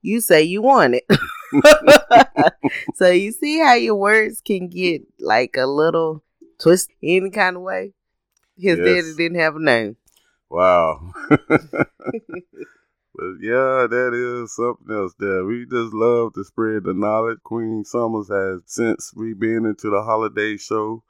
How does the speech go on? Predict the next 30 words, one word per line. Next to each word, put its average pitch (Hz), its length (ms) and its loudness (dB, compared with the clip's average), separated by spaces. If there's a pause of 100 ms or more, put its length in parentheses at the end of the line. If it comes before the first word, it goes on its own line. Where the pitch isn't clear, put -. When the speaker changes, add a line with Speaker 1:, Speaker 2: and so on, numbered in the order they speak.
(380)
Speaker 2:
we, 107 380 -8
she - 220 -12
has 101 280 -6
came 107 380 -6
up 76 100 -2
with 85 240 -6
different 98 460 -8
quiz 110 480 -8
questions, 110 800 -8
and 90 220 -10
you 98 140 -14 (100)
can 90 200 -6
see 165 320 -8
that 123 200 0
it 110 140 -6
catch - 340 -6
me 110 200 -4
off 98 240 0
guard. 95 280 4 (220)
<laughs> 226 720 0 (360)
But 160 180 4
I 160 80 6
love 143 300 4
it 92 140 -4
though. 90 280 0 (340)
And 110 240 0
we 113 80 -8
try 156 320 0
to 143 80 -4
share 127 640 0